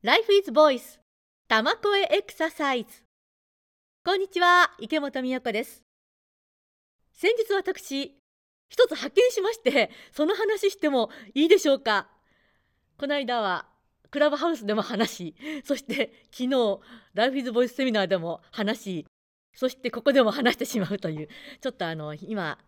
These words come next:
面白がってるんで聞いてください。おととい、おととい、その前かな、三日ぐらい前かな、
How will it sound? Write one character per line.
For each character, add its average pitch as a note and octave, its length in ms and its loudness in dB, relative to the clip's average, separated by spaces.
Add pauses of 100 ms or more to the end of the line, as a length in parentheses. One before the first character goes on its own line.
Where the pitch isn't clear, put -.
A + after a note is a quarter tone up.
(140)
面 G3+ 200 -6
白 A#3 180 -4
が A3 80 -4
っ A3+ 40 -6
て F#3+ 120 -8
る E3 100 -6
ん D3+ 60 -10
で C#3+ 240 -6
聞 G#3 80 -12
い - 20 -8
て F#3+ 80 -10
く F3+ 60 -8
だ F#3 100 -8
さ F#3 160 -2
い。 D#3+ 100 -4 (1300)
お A#3 100 -4
と - 80 -18 (460)
と G#4+ 280 2
い、 C#4+ 340 -6 (560)
お A3+ 100 -12
と A#4+ 160 0
と G#4+ 220 -2
い、 G4 180 -2
そ - 140 -12
の F#4+ 120 -4
前 F#4+ 200 -6
か E3 80 -10
な、 E3 80 -8
三 A3 100 -8
日 F4+ 80 -8
ぐ F4 80 -4
ら C4+ 80 -4
い E3+ 40 -8
前 D#3 100 -10
か C#3+ 100 -10
な、 D3+ 140 -10